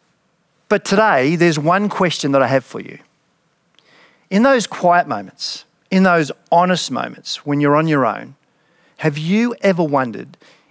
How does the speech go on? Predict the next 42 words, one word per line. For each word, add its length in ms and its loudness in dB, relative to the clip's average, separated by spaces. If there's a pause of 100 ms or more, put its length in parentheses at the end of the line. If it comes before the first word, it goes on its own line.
(120)
if 220 -10
you're 80 0
good 240 -2
enough 580 -4 (140)
or 140 -4
if 120 -10
you're 120 -2
worthy 440 0
enough 440 -10 (300)
to 80 -14
be 120 0
loved 560 -2 (240)
and 80 -12
accepted 720 -10
by 160 -6
God? 380 -8 (2250)
Now, 80 2
we've 100 4
been 200 2
studying 500 0
the 80 2
life 280 0
of 120 -12
Peter 380 0 (440)
over 120 0
the 100 2
last 260 2
couple 220 -2
of 60 -2
weeks, 240 0
and 100 0
I, 160 2 (220)
I'm 120 0
reminded 480 2
of 140 0
the 60 -2
different 340 -2
moments 460 2
in 160 2
life 320 2
of 140 -4
this 300 -2